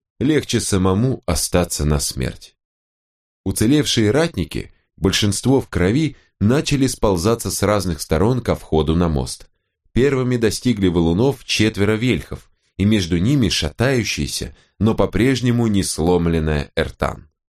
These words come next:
Потом подоспело несколько сальвенов во главе с Декшей. Декша тяжело опирался на топор, всё топорище которого было черно от крови.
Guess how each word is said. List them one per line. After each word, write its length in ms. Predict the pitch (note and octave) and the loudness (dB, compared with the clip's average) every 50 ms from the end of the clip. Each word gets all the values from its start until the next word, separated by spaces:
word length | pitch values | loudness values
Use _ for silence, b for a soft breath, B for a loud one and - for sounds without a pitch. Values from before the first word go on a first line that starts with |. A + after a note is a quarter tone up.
| _ _ _ _ _ _ _ | _ _ _ _ _ _ _
Потом 280 | - E2 D#2+ C3 D#3+ E3 | -8 -2 0 0 0 2
подоспело 540 | D3+ D3+ C#3 A#2+ A2 - - A#2 C3+ C#3 C3 | 2 2 2 2 0 2 2 2 2 2 2
несколько 560 | A#2+ G#2 G#2+ G#2+ G#2 - - A#2 G2+ - A#2 | 0 0 0 0 -2 -2 -4 -6 -2 -2 -4
сальвенов 640 | A2 - - E2+ D#2+ D2 C#2 D2+ D#2 F2 G#2+ C3 B2+ - | -2 0 0 0 0 0 0 0 0 2 0 -2 -2 -2
во 120 | G#2 G2 | -2 0
главе 340 | E2+ F2+ F2 D#2 C#2+ E2+ G2+ | 2 2 2 2 2 0 -2
с 80 | A2+ | -2
Декшей. 540 | B2+ C#3 B2+ F2+ - - - - - - _ _ _ _ _ _ _ _ _ _ _ _ _ _ - | 0 0 -2 -2 -2 -6 -8 -8 -10 -16 _ _ _ _ _ _ _ _ _ _ _ _ _ _ -8
Декша 400 | D2+ D2+ F2+ G2 F#2+ - - F#2+ | 0 2 2 2 2 0 0 -2
тяжело 380 | D#2+ - E2+ D#2 E2 F2 F2+ F#2 | 0 0 -2 0 2 4 4 2
опирался 560 | F2 - F2+ F2 F#2 F#2+ F#2+ F#2 - - F2 | 2 2 2 2 2 2 2 0 -2 -4 -2
на 100 | F2 F2 | -2 -2
топор, 460 | - F#2 F#2 - - A2+ D#2 - - _ _ _ _ - | -2 -2 -2 0 0 -2 -2 -2 -6 _ _ _ _ -8
всё 200 | - - - F2 | -4 0 0 2
топорище 540 | - F2 E2+ F2 E2+ F2 F2+ E2+ - - - | 0 2 2 2 2 2 2 2 0 -2 -2
которого 640 | - D2+ C#2+ - G#2+ A2+ A#2 G#2+ G2+ E2 D2+ C#2 b b b b b | -2 -4 -2 2 4 4 4 4 2 0 -2 -4 b b b b b
было 320 | E2 F#2+ A#2 A2+ G#2 G2 | 0 2 2 4 4 2
черно 540 | - - - G2 F#2+ E2 D#2 D#2 E2 E2+ E2+ | 0 0 0 0 0 0 0 0 0 0 0
от 120 | D#2+ D#2 - | 0 -4 -6
крови. 460 | - - C#2+ D2+ C2+ - - - - | -4 -2 -2 0 -2 -2 -6 -12 -18